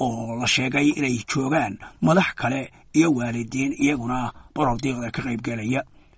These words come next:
Shilkaasi baska iskuulka qaadaya ee ka imanayay dhanka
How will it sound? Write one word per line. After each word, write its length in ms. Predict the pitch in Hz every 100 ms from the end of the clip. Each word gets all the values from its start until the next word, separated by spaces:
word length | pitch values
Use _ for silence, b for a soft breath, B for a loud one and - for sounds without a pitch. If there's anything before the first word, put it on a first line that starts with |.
| b
Shilkaasi 760 | - 131 110 113 - 123 123 B B B
baska 460 | 190 - 120 107 107
iskuulka 460 | - 165 123 127
qaadaya 600 | 123 131 147 113 120 131 - B B
ee 280 | 156 143 123
ka 140 | - -
imanayay 680 | 147 143 113 113 135 123 113 B B
dhanka 360 | 151 165 -